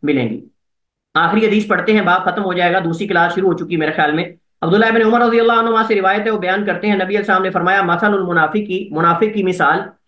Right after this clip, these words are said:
कशाती, उस बकरी की तरह है, अल आयरा की बैन अल गना-, गनमैनी।"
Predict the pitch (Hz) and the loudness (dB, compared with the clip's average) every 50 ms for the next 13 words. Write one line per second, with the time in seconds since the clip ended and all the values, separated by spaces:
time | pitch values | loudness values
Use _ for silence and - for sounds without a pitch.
0 | _ _ _ _ - - 196 196 - - 190 180 190 208 220 233 226 214 180 175 | _ _ _ _ -6 -4 -4 -4 -2 -2 0 2 2 2 2 0 0 0 0 -2
1 | 185 185 - 220 214 170 180 - 147 143 127 123 123 - - _ _ _ - 165 | -2 0 0 -2 -2 -2 -4 -2 -2 0 -2 -2 -4 -12 -18 _ _ _ -2 0
2 | 190 196 175 185 185 202 233 240 233 220 226 233 196 202 208 208 208 202 175 180 | 0 2 2 2 2 2 2 2 0 0 0 -2 -2 0 0 2 2 2 0 0
3 | 180 185 180 160 175 - 160 156 165 170 170 165 170 185 208 196 170 170 | 0 0 0 0 -2 -2 -2 -2 -2 -2 -2 0 0 0 0 0 0 -2